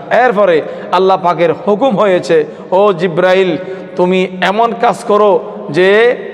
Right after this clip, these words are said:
লূত আলাইহিস সালামকে বলো, 'ও লূত, তুমি তোমার পরিবার নিয়ে এই এলাকা ছেড়ে তাড়াতাড়ি চলে যাও'।" যেহেতু এই এলাকার মধ্যে আল্লাহর গজব আসবে, আল্লাহর পক্ষ থেকে অর্ডার হয়েছে, এই জায়গাটা যেন আমি কী করে দিই, উফুট করে দিই, উল্টিয়ে দিই।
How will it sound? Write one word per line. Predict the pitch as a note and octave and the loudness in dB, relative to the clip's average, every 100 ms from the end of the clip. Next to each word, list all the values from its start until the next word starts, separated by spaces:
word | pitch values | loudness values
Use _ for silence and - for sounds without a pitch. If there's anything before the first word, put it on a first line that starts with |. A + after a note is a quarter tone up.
| - - | -12 -6
লূত | G#3 F3+ G3+ | -2 0 0
আলাইহিস | G#3 F#3+ | 0 0
সালামকে | G#3 G3+ F#3+ | -2 0 0
বলো, | F3+ F#3 | 2 2
'ও | G#3 G#3+ | 2 2
লূত, | G3 F#3+ B3 C4 - - - - - | 2 2 2 -2 -8 -14 -14 -14 -2
তুমি | F3+ F#3+ | 0 0
তোমার | F#3+ F3 F3+ | 0 0 0
পরিবার | C3+ D#3+ D#3 D#3 D3+ | 0 0 2 2 2
নিয়ে | D#3+ E3 G3+ B3 - - - - - - - | 0 0 0 -2 -8 -14 -16 -18 -20 -20 -4
এই | E3 E3 | 2 2
এলাকা | D#3+ D3+ | 2 0
ছেড়ে | D3 F3 | 0 0
তাড়াতাড়ি | D#3+ D3+ C#3 C#3 - | 0 0 0 -2 -2
চলে | C3 | -2
যাও'।" | A#2+ A#2+ G#2+ G2+ - - C#3+ | 0 -2 -2 -10 -16 -16 -4
যেহেতু | D#3+ E3+ E3+ B3 | 0 0 0 -4
এই | E3+ F3 | 0 2
এলাকার | E3 D#3+ E3+ | 2 2 0
মধ্যে | E3+ E3+ F#3+ | 0 0 0
আল্লাহর | - D#3 D3+ D3+ | 0 -2 0 0
গজব | C#3+ C3+ C#3 | -2 0 0
আসবে, | B2 A2 A#2+ A2 - - | 0 -4 -8 -8 -18 -4
আল্লাহর | F3 F#3 F#3 | 0 0 0
পক্ষ | G3 G3 A3+ | -2 -2 -2
থেকে | G#3 G3 | 0 -2
অর্ডার | G3 E3 E3+ E3+ | 0 0 2 2
হয়েছে, | D#3+ D3+ - C#3 A2 - - - | 2 0 0 -2 -4 -12 -16 -2
এই | F#3 G#3 | 0 0
জায়গাটা | E3+ F3+ F3 F3 F#3 | 0 0 2 2 2
যেন | F3+ F3 | 0 0
আমি | E3+ E3+ D#3 | 0 0 -4
কী | D3+ | -2
করে | D#3 | -2
দিই, | D3+ D#3 | 0 -2
উফুট | D#3 F3 F3 | -2 -4 0
করে | F#3 F3+ | 0 0
দিই, | C#3+ G2 - - - | -2 -6 -14 -16 -6
উল্টিয়ে | G3+ G3+ F3 G3 F3 | -2 0 0 0 0
দিই। | D#3 B2+ | -2 -4